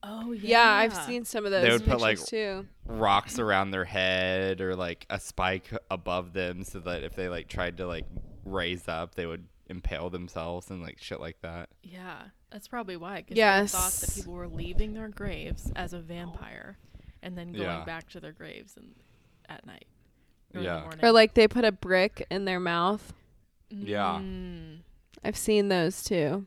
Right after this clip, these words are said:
Speaker 2: But I
Speaker 3: That's
Speaker 2: think those are
Speaker 3: crazy.
Speaker 2: more, like, ancient, like, ancient
Speaker 1: Oh,
Speaker 2: Rome, and
Speaker 1: yeah.
Speaker 2: they did that.
Speaker 3: Yeah.
Speaker 2: But still.
Speaker 1: Still, yeah. Very interesting.
Speaker 2: All right, are you ready to hear about a murder?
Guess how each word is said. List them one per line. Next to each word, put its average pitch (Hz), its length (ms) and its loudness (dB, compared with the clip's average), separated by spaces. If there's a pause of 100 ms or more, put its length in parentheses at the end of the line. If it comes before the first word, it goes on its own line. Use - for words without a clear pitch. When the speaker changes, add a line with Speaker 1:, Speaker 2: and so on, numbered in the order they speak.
Speaker 2:
But 208 140 6
I - 40 10
Speaker 3:
That's 226 80 6
Speaker 2:
think 233 140 2
those 202 200 6
are 196 100 6
Speaker 3:
crazy. 185 40 -2
Speaker 2:
more, 175 220 2
like, 165 340 -2
ancient, - 560 -4
like, 180 280 -8
ancient 185 340 -10
Speaker 1:
Oh, - 60 -10
Speaker 2:
Rome, - 240 -10
and - 100 -8
Speaker 1:
yeah. - 80 -14
Speaker 2:
they - 140 -4
did - 180 -8
that. 82 300 -4 (440)
Speaker 3:
Yeah. - 80 -18 (300)
Speaker 2:
But 202 180 2
still. 185 440 2 (120)
Speaker 1:
Still, 185 360 -20
yeah. - 260 -18 (1800)
Very 202 260 -20
interesting. 214 520 -20 (2500)
Speaker 2:
All 196 120 2
right, 220 220 8
are 214 100 8
you 233 180 6
ready 220 260 8
to 226 120 6
hear 202 360 8
about 196 220 8
a 196 60 4
murder? 196 520 6